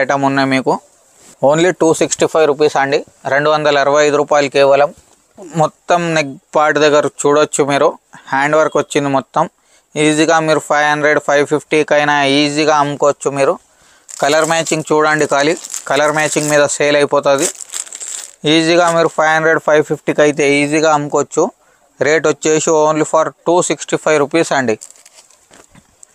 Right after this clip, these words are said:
నెక్స్ట్ ఇది బాన్ని మీద వస్తుంది చూడు, హెవీ బాన్ని అంటారు కదా, హెవీ బాందిని ఐటమ్. మొత్తం హ్యాండ్ వర్క్ ఉన్నాయి.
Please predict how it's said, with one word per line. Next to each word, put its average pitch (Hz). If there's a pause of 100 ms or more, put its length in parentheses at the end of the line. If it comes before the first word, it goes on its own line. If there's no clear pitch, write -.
(340)
నెక్స్ట్ 147
ఇది 143
బాన్ని 156
మీద 160 (100)
వస్తుంది 156 (100)
చూడు, 143 (920)
హెవీ 143 (120)
బాన్ని 156
అంటారు 151
కదా, 143 (120)
హెవీ 143 (120)
బాందిని 147 (140)
ఐటమ్. 151 (600)
మొత్తం 175 (140)
హ్యాండ్ 151
వర్క్ 160
ఉన్నాయి. 151